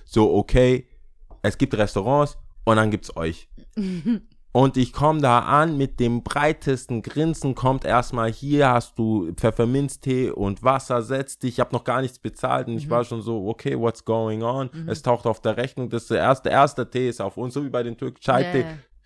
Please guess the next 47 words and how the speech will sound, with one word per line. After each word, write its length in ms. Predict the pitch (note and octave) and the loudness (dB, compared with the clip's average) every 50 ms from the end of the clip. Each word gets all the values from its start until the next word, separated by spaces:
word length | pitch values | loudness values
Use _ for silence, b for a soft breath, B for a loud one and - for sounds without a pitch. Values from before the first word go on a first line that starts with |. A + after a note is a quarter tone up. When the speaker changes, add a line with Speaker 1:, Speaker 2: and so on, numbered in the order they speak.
| _ _ - | _ _ -10
Speaker 1:
Ist 80 | - - | -2 -2
doch 100 | D#3 - | -2 0
für, 240 | - D3+ B2+ F#2 | 2 0 0 0
äh, 120 | F#2+ F2+ D#2 F2+ E2+ G#2+ | -2 -8 -14 -14 -12 -6
hier, 360 | D3 E3+ C#3 G2+ E2+ - - _ _ _ _ - | -4 -2 -2 -2 -4 -8 -14 _ _ _ _ -2
der 160 | A2+ A2+ A2 | -2 -2 -2
zweite 380 | - - E3+ F#3 F#3+ G3 - C#3+ | 0 4 6 6 6 6 2 0
fünfzig 380 | B2 C#3+ C#3+ C3+ - A#2+ G#2+ - | 0 0 -2 -2 -4 -6 -6 -2
Cent, 260 | C#3+ C#3+ D3 C#3 - | -2 -2 -2 -4 -4
aber 180 | - F#2+ F2+ - | -6 -6 -2 -2
Speaker 2:
Ja. 60 | F#2+ | -4
Speaker 1:
das 100 | - - | -2 -2
erste, 360 | - G#2 A#2 B2 - - A2 | 0 0 0 0 -2 -6 -8
setz 220 | G2 G2+ G2+ - - | -6 -6 -6 -6 -8
dich 120 | - - - | -16 -12 -10
doch 120 | E2 D#2 | -10 -8
erstmal. 380 | B1+ B1 - - - - - C#2+ | -6 -4 -6 -6 -6 -10 -10 -4
Setz 180 | - A#2+ B2+ D3+ | -2 -2 -2 -2
Speaker 2:
Ja. 40 | C#3+ | -6
Speaker 1:
dich 100 | C3 - | -8 -4
doch 80 | - A2+ | -2 -2
erstmal 280 | G#2+ G#2 - G#2+ F#2 D#2 | -2 -2 -4 -8 -8 -8
Wasser. 300 | D2 D2 - - - - | -8 -10 -12 -14 -18 -12
Setz 240 | - G2 G#2+ - - | -8 -8 -8 -8 -6
dich 80 | G2+ | -4
doch 60 | A2 | -4
erstmal 240 | G2 F#2+ - F2+ D#2+ | -4 -4 -6 -8 -10
Wasser. 240 | C#2+ E2+ - - - b b b | -10 -10 -12 -12 -20 b b b
Nur 300 | F3+ G3+ A#3+ C4 A#3 G#3 | -2 0 4 4 6 6
in 160 | F3 D3+ C#3 | 6 4 8
Deutschland, 600 | C3 D#3+ E3 E3 - - - A#2+ G#2+ A2 A#2 A2+ | 10 10 10 10 8 4 4 4 6 6 4 2
Speaker 2:
<laughs> 220 | - - F3 D3+ A#2+ | -2 -8 -8 -2 2
Speaker 1:
mit 260 | B2+ F3 B3 C4 - | 6 6 6 4 2
oder 300 | A#2 D3 D#3+ C#3 D3 - | 0 0 2 4 4 4
ohne 300 | D3 F3+ G3+ G#3+ G#3 C4 | 6 6 6 8 6 4
Sprudel. 520 | - - - E3+ F#3+ G3 F#3+ G3+ G3+ G3+ F#3+ | 2 0 -2 2 4 6 8 10 8 8 8
Speaker 2:
Mhm. 320 | F3 F#3+ F#3+ F#3+ F#3+ F#3 | 4 -4 -6 -4 -2 4
Speaker 1:
Und 120 | - C#3+ C#3+ | 4 4 4
du 60 | C#3+ | 4
siehst, 260 | D3+ F#3 G#3 G3+ - | 0 -2 -2 -2 -4
wie 80 | E3+ F3 | -4 -2
die 100 | E3 D3 | 0 2
einfach 220 | A#2+ E3 G#3 D#3 | 2 2 2 2
aus 120 | D3 C#3+ C#3 | 0 0 0
dem 80 | C#3+ C#3 | 2 2
Wasser 240 | D#3+ F#3+ - F3 C#3+ | 2 2 2 0 -2
an-, 160 | C#3+ C#3+ | -2 -2